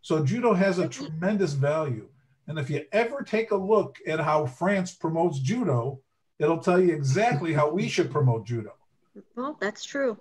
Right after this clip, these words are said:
Speaker 1: You know?
Speaker 2: Uh, the one thing I, how you can tell how much you affected your students is when they bring their kids to you too.
Speaker 1: Oh, absolutely. Absolutely.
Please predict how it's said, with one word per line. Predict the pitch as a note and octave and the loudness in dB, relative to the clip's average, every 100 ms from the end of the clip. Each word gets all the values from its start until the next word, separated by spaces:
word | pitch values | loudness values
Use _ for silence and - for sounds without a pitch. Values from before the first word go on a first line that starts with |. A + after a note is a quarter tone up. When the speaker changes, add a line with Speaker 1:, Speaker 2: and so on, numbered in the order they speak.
| _ _ _ C#3 | _ _ _ -2
Speaker 1:
You | C3+ | -2
know? | C#3+ | 2
Speaker 2:
Uh, | D3+ C3+ C3 | 4 4 2
the | - G3 _ _ _ _ _ - | -8 -12 _ _ _ _ _ 4
one | D4 | 4
thing | D4+ F4 | 4 4
I, | E4 D4 | 4 4
how | C4 D#4 | 6 6
you | C#4+ C#4 | 6 0
can | - A#3+ | 0 -2
tell | A#3+ C#4 C4+ C#4 D4 _ _ _ _ - | 2 6 6 6 0 _ _ _ _ 0
how | B3 B3 | 4 6
much | B3+ C4+ - | 6 4 0
you | B3+ B3 | 4 4
affected | A#3 - B3+ - B3+ B3 B3 _ _ _ _ | 4 4 2 2 4 4 4 _ _ _ _
your | G#3+ B3 | 4 4
students | - - C4+ C#4 C#4+ D4 - - _ - | 4 -4 -2 0 0 -2 -8 -16 _ -10
is | G3+ | -2
when | A#3+ C4+ | 2 6
they | C4+ | 6
bring | B3+ B3+ B3+ | 6 4 6
their | A#3+ | 4
kids | A#3 C4+ A#3+ - | 4 2 0 -2
to | A3+ | -4
you | G3+ G3+ | -4 -4
too. | - G#3 - - _ _ _ _ _ _ _ | 2 2 0 -8 _ _ _ _ _ _ _
Speaker 1:
Oh, | - F3 | -12 -6
absolutely. | B2 F3+ C3+ A#2 - - - _ _ _ | -6 -4 -4 -4 -4 -8 -12 _ _ _
Absolutely. | E3+ C#4+ - C#3 B2+ G#3+ G3+ A2+ | -6 -6 -4 -2 -2 -2 -6 -18